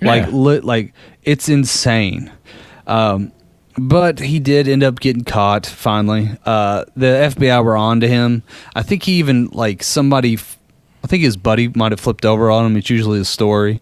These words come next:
Speaker 2: Yeah.
Speaker 1: Um, and then, so they started monitoring him because they knew about him, and I think other people said, like, he, they got their tools from him.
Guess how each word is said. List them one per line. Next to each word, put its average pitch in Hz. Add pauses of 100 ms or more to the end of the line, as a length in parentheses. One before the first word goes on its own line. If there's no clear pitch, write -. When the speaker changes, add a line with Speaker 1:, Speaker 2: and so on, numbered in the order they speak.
(120)
Speaker 2:
Yeah. 87
Speaker 1:
Um, 98 (460)
and 120
then, 113
so 123
they 117
started 123
monitoring 110
him 120
because 113
they 104
knew 113
about 107
him, 107
and 98 (200)
I -
think 117
other 113
people 107
said, 107
like, 95
he, 117
they 110
got 107
their 95
tools 110
from 123
him. 123